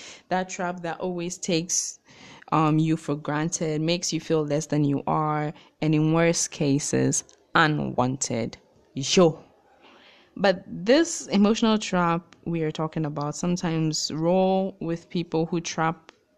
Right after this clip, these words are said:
us emotionally. It could be our spouses, our friends, our family, our partners. I mean, the best thing is just to sit them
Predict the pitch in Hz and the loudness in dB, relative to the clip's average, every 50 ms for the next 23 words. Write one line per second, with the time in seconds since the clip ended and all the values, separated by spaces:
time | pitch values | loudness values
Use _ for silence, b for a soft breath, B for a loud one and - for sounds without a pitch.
0 | _ - 143 139 139 143 147 156 - - - _ - 160 160 156 156 156 156 - | _ -6 -4 -4 -4 -6 -6 -8 -12 -18 -20 _ -4 -2 -2 0 0 -2 -2 -4
1 | - 147 139 135 135 127 131 - B B B B B B - 170 - - 190 175 | -6 -6 -6 -4 -6 -6 -8 -10 B B B B B B -10 -6 -4 -2 -2 0
2 | 202 202 190 - - 156 156 156 - - 170 170 170 170 170 - 156 156 151 151 | 0 -2 0 0 0 0 0 -2 -2 -4 -2 -2 -2 -2 -4 -4 -6 -6 -4 -4
3 | 143 139 143 - - - 165 160 156 151 147 147 151 139 139 143 - - 151 147 | -4 -6 -4 -6 -6 -4 -4 -4 -4 -4 -6 -6 -6 -6 -8 -8 -8 -8 -6 -6
4 | 147 151 147 143 143 143 139 139 139 139 135 139 143 - - 151 151 151 - _ | -4 -4 -6 -6 -6 -6 -4 -4 -4 -6 -6 -8 -8 -6 -6 -4 -6 -6 -10 _
5 | 143 139 135 135 135 135 139 151 - - - - _ - 147 147 147 143 143 139 | -10 -8 -8 -8 -8 -10 -10 -12 -12 -14 -16 -16 _ -8 -6 -4 -4 -4 -4 -4
6 | 139 139 143 - B B B B B B B B - 170 170 - 202 214 214 - | -4 -6 -8 -10 B B B B B B B B -8 -4 0 2 2 2 2 0
7 | - 202 196 180 160 151 165 170 180 - - 170 - - 180 170 170 170 160 156 | 0 0 2 2 0 0 0 -2 -2 -2 -4 -4 -2 -2 -2 -2 -2 -4 -4 -4
8 | 156 - - | -4 -6 -8